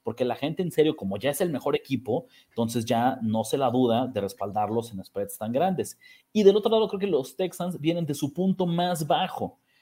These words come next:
porque todavía cuando fueron apaleados por los Bills, pues eran los Bills, y nos sonaba hasta cierto punto, eh, esperado. Ahora que vienen de esta paliza ante los Colts, creo que es el punto más bajo de toda esta joven temporada en la percepción pública que tenemos de los Texans.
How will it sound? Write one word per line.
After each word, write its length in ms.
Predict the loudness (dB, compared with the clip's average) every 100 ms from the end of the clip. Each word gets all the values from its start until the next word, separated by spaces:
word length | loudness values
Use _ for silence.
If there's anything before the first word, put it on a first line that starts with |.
| _ -4
porque 180 | -2
todavía 240 | 2 2 2
cuando 180 | -2 -2
fueron 200 | 0 0
apaleados 480 | 2 4 4 2
por 160 | 0 0
los 160 | 2 2
Bills, 260 | 2 2
pues 140 | 0 -4
eran 200 | -2 0
los 180 | -2 0
Bills, 420 | 0 0 -2 -12 _ -6
y 80 | -2
nos 120 | -2
sonaba 200 | -2 -2 -2
hasta 160 | -2
cierto 360 | -4 -4 -4 -4
punto, 560 | -4 -2 0 0 -2 -8 _ _
eh, 680 | 0 2 2 0 0 -2 -4 -6
esperado. 640 | -6 -2 -2 0 -2 -6 _ _ -4
Ahora 240 | 0 0 2
que 100 | 0
vienen 160 | 0
de 60 | -2
esta 220 | -4 -2
paliza 360 | 0 0 -2 -4
ante 180 | -2
los 180 | -2 -2
Colts, 340 | 0 0 0 -2
creo 180 | -4 -2
que 80 |
es 100 | 0
el 120 | -2 -2
punto 280 | -6 -4
más 320 | -2 -2 -2 0
bajo 320 | -2 0 -2
de 140 | -2
toda 220 | -2 0 0
esta 200 | 0 -2
joven 320 | 0 0 0
temporada 640 | -2 -2 0 2 0 -2 -12 -20 _ _
en 120 | -4 -2
la 140 | -2
percepción 480 | -4 -6 0 0 2
pública 400 | 2 2 2 -2
que 100 | -4
tenemos 420 | -6 -4 -2 -4
de 60 | -8
los 160 | -10
Texans. 280 | -10 -10 -10